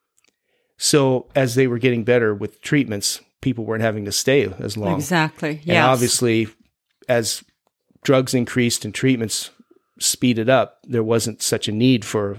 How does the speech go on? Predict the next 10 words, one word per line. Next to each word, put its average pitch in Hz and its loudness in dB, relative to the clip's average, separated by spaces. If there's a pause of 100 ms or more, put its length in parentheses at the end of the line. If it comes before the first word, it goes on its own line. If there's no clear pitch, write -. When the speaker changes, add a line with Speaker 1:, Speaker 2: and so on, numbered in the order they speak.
Speaker 1:
a 104 -4
facility, 104 0
and 107 -4
eventually, 101 0
over 101 -4
time, 101 -2 (880)
it - -2
was - -6
closed 101 -4
down. 113 -2